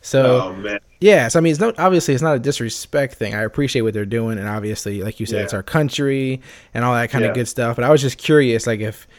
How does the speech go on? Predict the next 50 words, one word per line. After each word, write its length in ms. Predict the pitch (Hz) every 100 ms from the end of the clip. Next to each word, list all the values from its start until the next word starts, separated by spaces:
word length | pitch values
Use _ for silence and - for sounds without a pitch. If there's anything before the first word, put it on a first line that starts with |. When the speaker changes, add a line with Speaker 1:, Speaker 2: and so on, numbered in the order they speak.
| - _ -
Speaker 1:
I 140 | 120
was 220 | 127 120
in 60 | 120
the 60 | 117
minority 800 | 104 104 160 214 226 226 214 - _ _
with 240 | 185 190
this 400 | 208 208 208 -
as 160 | 151 131
far 240 | 151 151
as 160 | 147 139
who's 180 | 165 135
watching 360 | 143 156 165
this, 180 | 156 143
or 100 | 123
does 120 | 117 120
everyone 300 | 135 135 127
just 140 | 123
pretend 360 | 120 - 135 139
that 80 | 127
they're 120 | 127
watching 360 | 131 127 139
it 120 | 135 123
because 240 | 120 110
it's 120 | 98
happening? 540 | 131 139 147 139 143 139 - - - _ _
I 60 | 127
don't 140 | 160
really 180 | 160 135
know, 160 | 143 110
Speaker 2:
I 100 | 90
think 180 | 110 95
Speaker 1:
man. 120 | 120 _ _ _ _ _
Speaker 2:
Yeah, 400 | 110 107 104 104
I 40 | 110
think 180 | 123 -
people 240 | 110 110
are 60 | 107
just 180 | 107
pretending 400 | - - 90 92
to 80 | 92
watch 300 | 90 92 -
it. 60 | 135
Speaker 1:
Yeah. 120 | 123
Speaker 2:
I 60 | 110
mean, 160 | 147
again, 220 | 143 160 127
like 100 | 120
I 40 |
said, 200 | 127 113
there's, 260 | 131 135